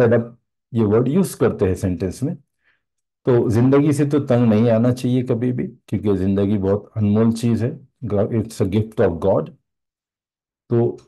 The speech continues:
परेशानी अगर आती भी है तो it is for just few days या few months, लेकिन बाद में फिर उसके बाद राहत जरूर आती है। तो we should not get fed up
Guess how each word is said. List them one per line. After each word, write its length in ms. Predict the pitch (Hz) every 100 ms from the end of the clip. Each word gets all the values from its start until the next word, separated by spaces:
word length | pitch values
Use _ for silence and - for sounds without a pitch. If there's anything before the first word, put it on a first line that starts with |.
| _
परेशानी 560 | 131 175 175 190 180 180
अगर 240 | 156 151
आती 260 | 135 117 147
भी 180 | 143
है 180 | 123 110
तो 120 | 120
it 60 | 101
is 260 | 113 113 110
for 300 | 113 175 - -
just 300 | 110 123 - - _ _ _ _ _ _ _ _ _ _ _ -
few 120 | 202
days 440 | 147 101 92 - - _
या 100 | 127
few 240 | 110 - 131
months, 500 | 120 135 110 - -
लेकिन 380 | 104 98 127 107
बाद 260 | 101 101
में 120 | 117
फिर 160 | 113 139
उसके 440 | 185 117 98 -
बाद 280 | 117 107 110
राहत 360 | 110 98 92 110
जरूर 420 | 95 - 107 107
आती 260 | 95 - 98
है। 220 | 85 _ _ _ _ _ _ _ _ _ _ _ _ _ -
तो 100 | 104
we 80 | 123
should 280 | 143 135
not 200 | 147 143
get 160 | 117 113
fed 240 | - 123 104
up 160 | 95